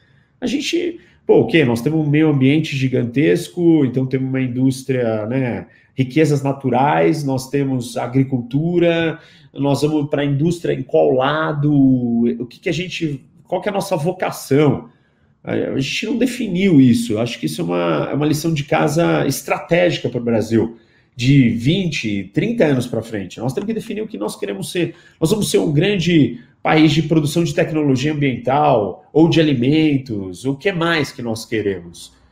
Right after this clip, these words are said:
Eu a-, eu, e eu acho que quando o Brasil define isso, isso passa pra uma posição externa, internacional,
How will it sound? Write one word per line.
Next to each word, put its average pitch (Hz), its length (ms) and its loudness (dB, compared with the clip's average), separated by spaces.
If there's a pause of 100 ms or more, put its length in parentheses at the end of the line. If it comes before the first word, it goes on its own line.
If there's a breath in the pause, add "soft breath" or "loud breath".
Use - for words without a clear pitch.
(160 soft breath)
Eu 110 120 4
a-, 156 100 6
eu, 143 420 2
e 131 100 6
eu 143 140 8
acho 160 320 0
que 143 140 -8
quando 165 220 0
o 160 80 2
Brasil 143 340 2
define 147 500 -4
isso, 175 220 -8
isso 147 260 -10
passa 156 400 -4 (440 soft breath)
pra 151 100 -2
uma 151 380 0
posição 175 680 -2 (100)
externa, 156 640 0
internacional, 143 1300 -2